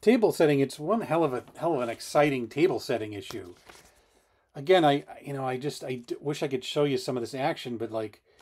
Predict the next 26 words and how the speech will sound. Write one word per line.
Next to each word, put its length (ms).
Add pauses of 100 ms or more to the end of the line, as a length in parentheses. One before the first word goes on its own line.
(1500)
uh, 1200 (440)
you 100
wanna 240
see 200
it 120
for 80
yourself. 640
Like, 200
okay, 200
I'll 100
show 160
you 100
something. 420
Like, 420
look 100
at 60
this. 220 (520)
Look 100
at 40
this 140
right 180
here. 280 (720)
It's 160
Boss, 640
you 80
know? 400